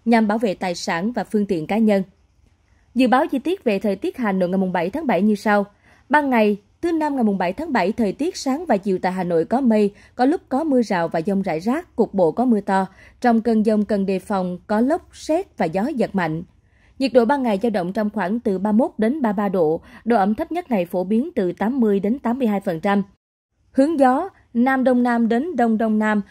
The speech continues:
vận tốc bảy ki-lô-mét một giờ, gió giật mạnh với vận tốc hai mươi ki-lô-mét một giờ. Giữa trưa, chỉ số U V tối đa tiếp tục đạt ở mức độ năm và có nguy cơ gây hại trung bình cho làn da và sức khỏe. Mặc dù nguy cơ gây hại trung bình, nhưng vẫn nên ở dưới bóng mát trong thời gian ban trưa,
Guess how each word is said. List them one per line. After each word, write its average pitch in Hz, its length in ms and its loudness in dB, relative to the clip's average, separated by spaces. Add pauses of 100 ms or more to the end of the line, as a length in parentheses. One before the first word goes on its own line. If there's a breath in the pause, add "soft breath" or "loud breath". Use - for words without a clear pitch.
(180 loud breath)
vận 214 200 -2
tốc 370 260 -4
bảy 190 200 -2
ki-lô-mét 240 360 0
một 190 160 -6
giờ, 175 240 2 (300 soft breath)
gió 240 240 2
giật 240 160 0
mạnh 175 320 -2
với 269 180 0
vận 180 220 -2
tốc - 200 -6
hai 226 180 -2
mươi 208 180 2
ki-lô-mét 214 360 0
một 196 180 -4
giờ. 170 240 2 (680 soft breath)
Giữa 247 200 4
trưa, 285 240 2
chỉ 226 200 -2
số 269 240 2
U 226 140 2
V 208 80 2 (100)
tối 254 100 2
đa 226 180 0
tiếp 339 240 -6
tục - 180 -2
đạt 185 180 -2
ở 180 120 -2
mức 247 220 0
độ 180 160 4
năm 208 260 0 (260 loud breath)
và 247 100 0
có 269 160 0
nguy 294 160 -2
cơ 254 180 2
gây 240 200 4
hại 185 220 -2
trung 233 260 0
bình 180 240 -2
cho 226 160 0
làn 170 280 -4
da 202 120 0
và 175 140 -4
sức 349 200 -8
khỏe. 180 340 0 (360 loud breath)
Mặc 240 200 0
dù 240 200 4
nguy 262 160 2
cơ 269 120 2
gây 262 160 2
hại 185 200 -2
trung 220 260 -2
bình, 175 240 0 (260 soft breath)
nhưng 269 220 0
vẫn 214 240 2
nên 214 180 4
ở 165 80 -4
dưới 175 180 -2
bóng 233 200 0
mát 339 260 -4
trong 233 200 0
thời 196 180 -2
gian 190 200 -2
ban 196 160 -2
trưa, 202 280 2